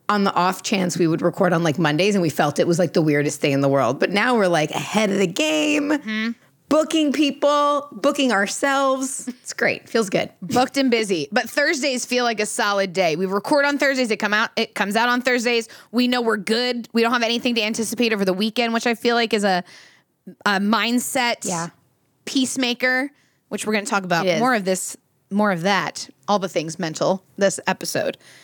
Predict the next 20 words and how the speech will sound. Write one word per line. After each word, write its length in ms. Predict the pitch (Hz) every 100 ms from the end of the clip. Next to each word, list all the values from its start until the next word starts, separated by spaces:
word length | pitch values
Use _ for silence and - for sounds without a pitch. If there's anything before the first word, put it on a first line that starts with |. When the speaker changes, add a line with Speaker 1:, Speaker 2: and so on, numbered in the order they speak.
| - -
Speaker 2:
But 60 | -
let's 120 | 294
start 160 | - 381
with 160 | 415 277
a 40 |
vibe 200 | 233 320
check. 500 | 294 269 156 - - _ _ _ _
What's 220 | - 247 -
the 80 |
week 280 | 349 285 269
been 220 | 285 262
like? 380 | 254 240 277 269
What's 180 | 233 226
going 320 | 269 277 330
on? 420 | 247 208 202 233 285
<laughs> 60 | 698 - _ _ _ _ _ _ _ _ _ - - - _ _ _ _ - - - - - - - _ -
Speaker 1:
Oh, 760 | 285 269 262 247 233 214 190
so 280 | 185 - 247 226
I 160 | 214
decided 680 | 247 277 220 165 151 151 170